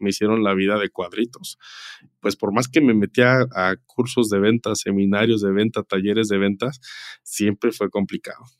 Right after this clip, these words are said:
Al final, sí pude ya cerrar algunas operaciones, eh, no me fue mal, pero fue un camino difícil. Y al final, algo que no me gustaba tampoco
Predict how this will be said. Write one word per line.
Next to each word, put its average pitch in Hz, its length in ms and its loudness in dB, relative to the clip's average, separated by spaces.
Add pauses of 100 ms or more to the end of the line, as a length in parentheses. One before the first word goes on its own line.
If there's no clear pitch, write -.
(120)
Al 120 180 2
final, 135 460 4
sí 131 180 2
pude 120 640 4
ya 107 220 0
cerrar 107 320 -2
algunas 101 420 -2
operaciones, 113 840 0 (180)
eh, 92 300 -2 (600)
no 123 220 2
me 120 140 6
fue 113 180 2
mal, 107 320 2 (560)
pero 104 460 2
fue - 220 -4
un 107 100 2
camino 110 720 2 (400)
difícil. 123 460 0 (220)
Y - 80 -4
al 113 100 4
final, 120 320 4 (420)
algo 127 320 2
que 120 120 0
no 113 140 4
me 123 100 8
gustaba 110 520 0
tampoco 104 640 -8